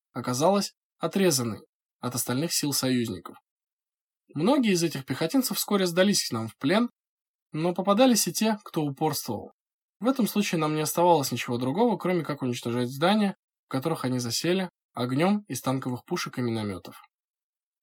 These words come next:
К рассвету город был полностью очищен от сил противника, а вражеские войска отступили на юг.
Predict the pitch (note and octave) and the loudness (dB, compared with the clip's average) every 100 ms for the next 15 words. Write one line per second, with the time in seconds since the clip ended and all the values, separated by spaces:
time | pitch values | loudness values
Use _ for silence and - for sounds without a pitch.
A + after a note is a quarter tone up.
0 | _ _ E3 E3+ D4 C#4+ F3+ G#3+ G3+ D#3+ | _ _ -2 2 2 4 4 4 2 0
1 | C#3+ F3+ F3+ - C#3+ C3+ D#3+ - A#2+ A#2+ | 0 2 2 2 0 0 0 -2 -2 -2
2 | - C#3 C3 B2+ B2+ A#2+ A#2 B2 C#3+ A3+ | -4 -2 -2 -2 -4 -4 -4 -2 0 0
3 | G#3+ - C3+ B2 - D3+ - - B2 A#2 | 0 -2 0 0 0 -4 -4 -6 -4 -2
4 | A2 A2 G2+ G2+ | -2 -2 -6 -8